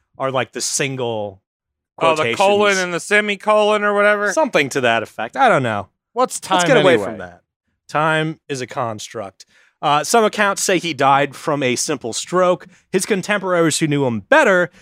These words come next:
Speaker 1: say, like, that dude was gulping something that kept animals <laughs> away as a repellent. He was gulping something World War Two combatants used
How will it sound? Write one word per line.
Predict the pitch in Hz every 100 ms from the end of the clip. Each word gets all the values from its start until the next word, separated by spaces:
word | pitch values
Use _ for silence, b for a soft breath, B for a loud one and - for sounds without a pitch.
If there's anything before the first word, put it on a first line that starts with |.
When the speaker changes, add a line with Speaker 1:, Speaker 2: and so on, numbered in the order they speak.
| b
Speaker 1:
say, | - - 180 160
like, | 156 147 139 _ _ _ _
that | 202 220 -
dude | 240 240 208
was | 170 175 147 - - 339 - _ - 117 _
gulping | 185 220 247 - 196 180 180 180 _
something | - 202 196 - 190
that | 170 -
kept | - 208 - - - _ _
animals | 165 196 180 170 147
<laughs> |
away | 151 - - 165
as | 156 156
a |
repellent. | 147 139 - 196 151 101 98 _ _ _ _ _ _ _ _
He | - 196
was | 202 165
gulping | 139 247 247 208 180
something | 202 214 214 208 190 147 131
World | 185 233 202
War | 190 202 185
Two | 151 208 214
combatants | 180 170 160 175 165 156 -
used | 143 190 170 156 135 -